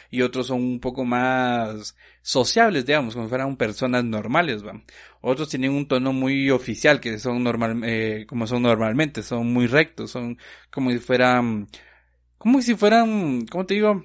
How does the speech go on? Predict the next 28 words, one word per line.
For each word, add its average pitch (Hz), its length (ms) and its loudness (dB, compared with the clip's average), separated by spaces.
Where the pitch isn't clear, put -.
Este, 110 460 -6
policías, 120 720 -2
bien, 131 300 -2
o 120 80 -6
sea, 117 300 0
policías 151 420 2
rectos, 127 360 -4
que 127 80 -10
no 123 120 -6
son 143 120 -6
corruptos 135 380 -6
ni 123 80 -4
nada 123 140 -4
por 117 100 -10
el 120 40 -8
estilo, - 180 -10
o - 20 -12
sea, 110 220 -10
son - 200 -14
policías 123 320 -6
buenos, 139 280 -2
pues. - 220 -18
Este, 131 720 4
el 131 80 2
modus 196 260 4
operandi 160 480 2
de 131 180 0
ellos 180 300 0